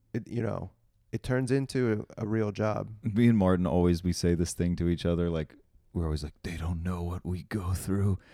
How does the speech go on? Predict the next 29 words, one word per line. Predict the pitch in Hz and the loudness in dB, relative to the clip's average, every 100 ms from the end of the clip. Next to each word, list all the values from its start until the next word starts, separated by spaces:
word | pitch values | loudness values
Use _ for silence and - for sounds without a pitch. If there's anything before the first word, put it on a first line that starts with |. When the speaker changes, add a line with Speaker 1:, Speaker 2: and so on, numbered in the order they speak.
| - | -10
Speaker 2:
They | 98 92 | -6 -2
just | 98 90 | -2 -2
see | - 104 101 | -4 -4 -2
the | 95 | -4
pretty | - 123 107 104 | -6 -4 -2 -2
picture." | - 113 - - 110 | -2 -4 -4 -2 0
You | 104 | 4
know, | 98 | 4
it's | 98 | 4
like, | 98 92 | 2 4
Speaker 1:
Yeah, | 139 175 | 8 10
Speaker 2:
but | 165 | 10
Speaker 1:
it's | 110 | 8
Speaker 2:
there's | 101 | 6
Speaker 1:
true. | |
Speaker 2:
so | 160 107 104 | 6 8 8
much | 101 98 90 | 8 6 4
behind | 87 90 90 80 | 2 4 4 2
it. | 80 | 4
We, | 120 107 | 2 4
we're | 139 | 6
Speaker 1:
Yeah. | 127 | 8
Speaker 2:
obviously, | 131 123 117 | 8 6 4
like, | 101 82 | 0 0
joking, | 76 85 87 98 92 | 0 -2 0 0 2
but | 85 | 4
it's | 117 | 6
Speaker 1:
Yeah. | 110 | 4
Speaker 2:
like, | 78 73 | 4 -2